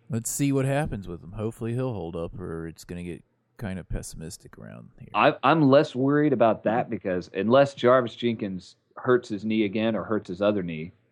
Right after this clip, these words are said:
Speaker 2: 'cause we, we, we've talked at, at great length about his, uh, family history of that. Um, I'm less worried about him filling in for Carricker than I'm worried about filling in with just the presence of Arakpo.
Speaker 1: Oh, yeah.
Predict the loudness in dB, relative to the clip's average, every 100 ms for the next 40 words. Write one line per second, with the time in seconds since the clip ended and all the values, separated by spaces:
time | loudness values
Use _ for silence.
0 | _ -8 -6 -4 -6 -8 -6 -6 -4 -6
1 | -2 2 2 2 -6 -4 -6 -6 -2 0
2 | 0 -2 -2 -2 -4 -6 -4 -2 -2 -4
3 | -4 -6 -2 -2 -2 -4 -6 -4 -4 -4
4 | -4 -6 -8 _ _ _ _ _ 0 2
5 | 0 -2 2 4 4 6 4 4 4 4
6 | 4 2 2 0 0 2 2 2 2 -2
7 | 2 4 4 2 -4 -4 _ _ 0 2
8 | 4 4 4 4 4 2 0 0 2 4
9 | 2 0 -2 -4 -6 -6 -6 -12 0 4
10 | 4 2 -4 -2 2 2 0 -2 -4 -4
11 | -10 _ _ -20 _ _ _ _ _ -4
12 | -2 -2 -4